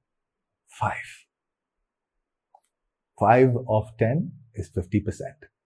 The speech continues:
"How many were working in the field?" I said, "Two."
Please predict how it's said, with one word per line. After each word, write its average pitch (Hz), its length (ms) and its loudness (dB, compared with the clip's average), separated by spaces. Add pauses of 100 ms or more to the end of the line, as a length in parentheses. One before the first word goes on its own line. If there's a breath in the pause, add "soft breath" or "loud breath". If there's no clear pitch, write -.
(1000)
"How 160 240 2
many 208 320 6
were 143 220 10
working 143 420 6
in 143 120 2
the 151 100 6
field?" 151 420 -2 (640)
I - 60 -14
said, 139 260 -6
"Two." 202 300 -2